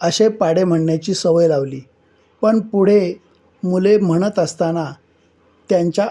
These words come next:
असं लक्षात यायला लागलं की मुले पाढे म्हणता म्हणताही दंगा करायची, उगाच एकमेकांच्या कळी काढायची, कुणाला चिमटा घ्यायचा,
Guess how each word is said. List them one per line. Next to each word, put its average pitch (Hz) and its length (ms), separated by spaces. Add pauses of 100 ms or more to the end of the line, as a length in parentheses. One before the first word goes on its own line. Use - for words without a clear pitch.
(100)
असं 190 240
लक्षात 185 400 (280)
यायला 170 400
लागलं 156 320 (100)
की 156 200 (600)
मुले 185 320
पाढे 190 400
म्हणता 175 380
म्हणताही 170 800
दंगा 165 380
करायची, 147 520 (580)
उगाच 208 420 (120)
एकमेकांच्या 196 680 (480)
कळी 196 200
काढायची, 160 640 (480)
कुणाला 180 320
चिमटा 170 400
घ्यायचा, 151 500